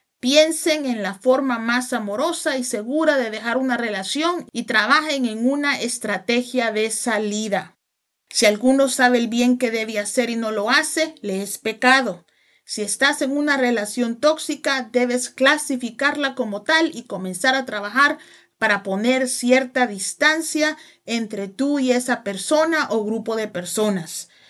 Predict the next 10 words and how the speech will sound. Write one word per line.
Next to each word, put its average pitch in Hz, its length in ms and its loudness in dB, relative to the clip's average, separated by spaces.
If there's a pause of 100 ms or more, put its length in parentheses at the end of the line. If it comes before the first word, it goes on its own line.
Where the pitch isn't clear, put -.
(120)
Mis 175 160 -6
hermanos, 269 480 4
no 254 180 2
podemos 262 440 2
quejarnos 302 720 2
de 233 140 0
lo 214 120 -4
que 214 140 -6
nosotros 233 640 -2
permitimos. 208 1120 -2